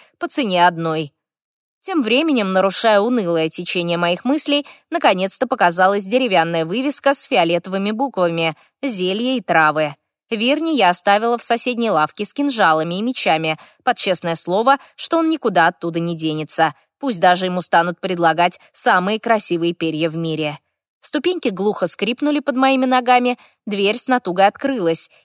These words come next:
и меня увлек внутрь терпкий аромат разнотравья. Этот запах разбавляли холодные нотки железистого тронция.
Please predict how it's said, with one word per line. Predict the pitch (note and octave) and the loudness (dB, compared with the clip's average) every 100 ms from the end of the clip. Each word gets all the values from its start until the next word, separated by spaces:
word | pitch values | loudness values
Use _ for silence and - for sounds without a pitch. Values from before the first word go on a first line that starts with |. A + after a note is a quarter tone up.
| - | -2
и | D#4+ | 0
меня | A#3+ F#3 | 2 2
увлек | E3+ D#3 F#3 A#3+ | 2 0 -2 0
внутрь | A3+ F#3 F#3 A#3+ | -2 -4 -2 -4
терпкий | A#3+ - F3+ E3 - G#3+ | -4 -2 -2 -2 0 2
аромат | G3+ E3 D#3 D#3+ | 4 4 2 2
разнотравья. | E3+ D#3+ E3 E3 E3 D#3 D3+ D3 C#3+ _ _ _ - | 0 2 0 2 2 0 0 -4 -4 _ _ _ -4
Этот | D#4+ A3 D#3+ | 0 0 2
запах | F#3 G#3 F#3+ - | 2 4 2 -2
разбавляли | F3+ F3 E3+ E3+ F3+ G3 | -4 2 2 4 2 2
холодные | F3+ E3+ E3+ F3 E3+ E3 | 0 2 2 0 -2 -2
нотки | E3+ G#3+ - C4 B3+ - | 0 -2 0 -4 -4 -8
железистого | C4+ C4+ A3+ E3+ D#3 E3+ - E3 | -6 -2 0 0 -2 -4 0 0
тронция. | E3+ F3 D#3+ D#3+ - D#3 D3+ | 0 0 0 -2 0 0 0